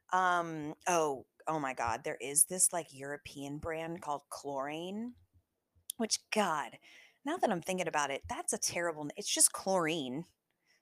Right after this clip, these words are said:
So, uh, wow, I bought that for years, and it's literally called Chlorine. But anyway, Chlorine.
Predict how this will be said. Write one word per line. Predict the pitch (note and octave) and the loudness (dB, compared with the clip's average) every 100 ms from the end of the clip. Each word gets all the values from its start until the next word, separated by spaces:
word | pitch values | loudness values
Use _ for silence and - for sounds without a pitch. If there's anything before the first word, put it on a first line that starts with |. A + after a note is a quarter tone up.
| - | 0
So, | C4+ | 2
uh, | - - - - - | 2 -6 -18 -10 4
wow, | E3+ E3 - - | 10 10 8 2
I | G#3+ | 2
bought | - - | 4 6
that | B3 - | 6 6
for | |
years, | D#3+ F3+ E3 E3+ - | 4 4 4 2 -2
and | - F#3 | -2 -4
it's | G3 | -2
literally | F#3 F#3 F#3 E3+ | -4 -4 -4 -2
called | G3+ F#3+ | 2 0
Chlorine. | - - F2+ E2 G#3 | 0 -4 -4 -6 -6
But | G#3 - A3 | -6 -4 -4
anyway, | F#3+ E3 D3 | -2 0 -2
Chlorine. | - A3+ F#3 C#3 C3+ D3 | 0 4 6 6 0 -4